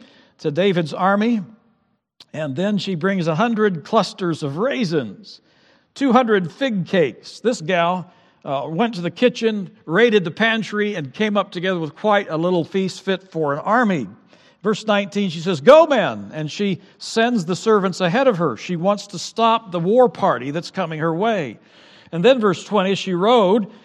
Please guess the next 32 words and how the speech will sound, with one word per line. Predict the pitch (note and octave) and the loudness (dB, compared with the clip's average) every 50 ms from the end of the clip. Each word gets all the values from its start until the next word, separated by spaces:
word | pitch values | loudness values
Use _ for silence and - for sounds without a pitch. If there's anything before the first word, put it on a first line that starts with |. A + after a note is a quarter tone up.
| - _ | -20 _
her | _ E3+ E3+ | _ -4 0
donkey. | D#3+ F#3 G3 A3 A3+ A3 - F#3 | 2 4 4 4 4 2 -2 -8
She | - - F#3 | -6 -8 -8
came | - - A#3+ C#4 D4 C4 | 0 2 2 2 2 2
down | G#3 A3 G#3 G3+ G3+ G3+ F#3 D3+ | 2 2 2 2 0 0 0 2
by, | F3+ G3+ G3+ G3+ G#3 G3+ G#3 G#3 F#3+ - - _ _ _ _ _ _ - | 2 2 2 2 0 0 0 -2 -4 -6 -10 _ _ _ _ _ _ -2
uh, | D#3 D3+ C#3+ | -2 -2 0
the | C3+ G#3 | -2 -4
covert. | - - - - C4 C#4 C4 F3 G3 F3+ C#3 A#2 - | -6 -8 -2 4 4 4 4 4 2 2 0 0 -2
That | E3 E3+ E3+ | -4 -4 -2
means | E3+ F3 F#3+ F3+ C#3+ | -2 -4 -4 -2 -2
the | E3+ F3+ | -4 -6
cover | F3 - - - C4+ C4 F#3+ G#3+ G3 | -6 -6 -4 0 0 2 2 2 0
of | - D#3 C#3 | 0 -2 -4
the | B2+ C#3+ | -4 -6
hill. | C3+ D#3+ F#3 G3+ B3 C4+ | -2 0 0 4 4 2
And | A3 E3 | 2 2
behold, | D#3+ F3+ G3+ F#3 | 0 0 0 0
David | D3+ E3+ D#3+ D#3 E3+ | 0 0 0 0 -2
and | E3+ | -4
his | F3+ D3 C3 | -6 -8 -8
men | C3+ D#3 D3+ D#3 D#3+ | -8 -8 -6 -6 -8
came | D3 - E3+ E3+ D#3+ | -8 -8 -8 -6 -4
down | D3 D3+ D3+ D3+ D3+ | -4 -4 -4 -4 -6
against | D3 C3+ F#3 A3 G3+ - - - | -4 -4 -4 -4 -4 -6 -8 -8
her, | E3+ F3+ | -6 -6
and | E3 D#3 D3 | -4 -6 -6
she | - - F#3+ | -6 -6 -6
met | E3+ F3 A3+ C4 C4 C4 | -4 -2 -2 -2 -2 -2
them. | B3 A3+ F3+ C#3 A#2 G2+ - - _ _ _ _ _ _ _ _ _ _ _ _ | -2 -2 -2 -2 -4 -8 -12 -18 _ _ _ _ _ _ _ _ _ _ _ _
And, | - F#3+ E3+ E3+ D#3 | -6 -4 -4 0 2
uh, | D#3+ D3+ C#3+ C#3+ D3 | 4 4 4 2 -2